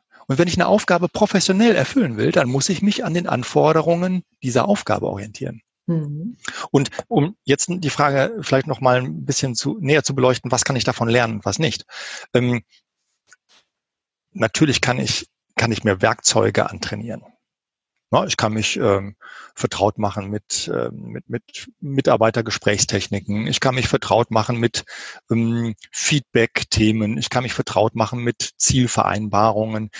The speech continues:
Speaker 1: Alles schön und gut. Dann habe ich einen Werkzeugkasten. Das ist ungefähr so, als würde ich beim Kochen Gewürze k-, k-, sammeln.
Speaker 2: Mhm.
Speaker 1: Und viele Führungskräfte glauben, je mehr von diesen Gewürzen sie hätten, umso besser wären sie.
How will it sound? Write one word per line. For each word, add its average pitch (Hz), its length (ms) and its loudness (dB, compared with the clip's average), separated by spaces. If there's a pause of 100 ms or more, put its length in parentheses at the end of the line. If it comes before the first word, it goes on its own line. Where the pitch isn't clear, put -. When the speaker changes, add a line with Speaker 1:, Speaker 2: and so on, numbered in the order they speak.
(240)
Speaker 1:
Alles 127 220 4
schön 131 220 2
und 120 100 -2
gut. - 280 -12 (500)
Dann 113 160 2
habe 131 100 2
ich 123 80 -2
einen 117 100 -4
Werkzeugkasten. - 640 -4
Das 127 140 -2
ist 127 100 -4
ungefähr 147 320 2
so, 143 140 -2
als 120 160 0
würde 139 160 2
ich - 200 -2 (200)
beim 113 180 2
Kochen 131 280 0
Gewürze 123 360 4
k-, - 120 -6 (220)
k-, - 140 -6
sammeln. 98 280 -2
Speaker 2:
Mhm. 185 280 0 (680)
Speaker 1:
Und 131 100 -8
viele 226 240 6
Führungskräfte 165 580 0
glauben, 131 300 4
je 135 140 4
mehr 151 180 4
von 151 140 -4
diesen 139 180 -6
Gewürzen 123 380 0
sie 113 120 -2
hätten, 190 260 -2 (560)
umso 139 260 4
besser 123 400 0
wären 92 180 -2
sie. 135 140 -14